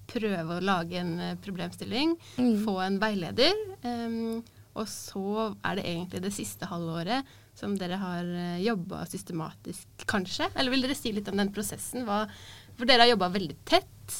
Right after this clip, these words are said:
Speaker 2: Mm, ja.
Speaker 1: eh, sittet mye på høyskolen og jobbet sammen.
Speaker 2: <laughs> Yes.
Speaker 1: Eh, fortell om det.
Speaker 2: Eh, vi har jo, vi satt oss jo den, eh, hovedregelen på at det her blir fulltidsjobben vår.
Speaker 1: Mm.
Speaker 2: Det er det her vi skal holde på med nå det halvåret her. Og da har vi jobbet som en fulltidsjobb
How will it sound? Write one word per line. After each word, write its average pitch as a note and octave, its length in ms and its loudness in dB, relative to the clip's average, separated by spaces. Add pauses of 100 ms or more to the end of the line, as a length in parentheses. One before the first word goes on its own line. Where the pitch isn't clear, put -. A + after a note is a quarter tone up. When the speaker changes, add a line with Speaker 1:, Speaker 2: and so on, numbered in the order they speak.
(140)
Speaker 2:
Mm, B3 520 4
ja. A#3 80 6
Speaker 1:
eh, A#3 200 -2
sittet A#3 460 -4
mye F3+ 300 2
på - 200 -8
høyskolen A#3+ 520 2
og B3+ 220 2
jobbet A3+ 200 2
sammen. C#4+ 460 4 (140)
Speaker 2:
<laughs> F4 180 -8
Yes. A#3+ 400 2
Speaker 1:
Eh, - 20 -4 (220)
fortell A#3+ 340 4
om A3 120 4
det. - 140 2 (420)
Speaker 2:
Eh, A3 60 0
vi A#3 100 4
har G#3 240 4
jo, C4 520 2
vi B3+ 80 4
satt - 320 0
oss G3+ 120 -2
jo C4 100 2
den, G3 360 4
eh, G3 320 2
hovedregelen F#3 560 -2
på F#3+ 100 -4
at F#3 100 -4
det F#3 100 0
her F3+ 160 0
blir F3+ 160 -2
fulltidsjobben - 600 -6
vår. F#3+ 140 0 (160)
Speaker 1:
Mm. A3+ 200 -8
Speaker 2:
Det G#3 40 8
er G3 220 4
det F#3+ 100 0
her F3 180 -2
vi F#3 60 -6
skal F#3+ 180 -4
holde F3+ 160 -2
på F#3+ 160 -8
med F#3+ 140 2
nå E3+ 180 0
det F3 120 -4
halvåret F#3 300 -6
her. G3 220 -2 (600)
Og G#3+ 80 4
da G3+ 100 6
har F#3 280 0
vi B3 320 2
jobbet G3 600 0
som G3 420 0
en A#3 200 0
fulltidsjobb F#3+ 640 -8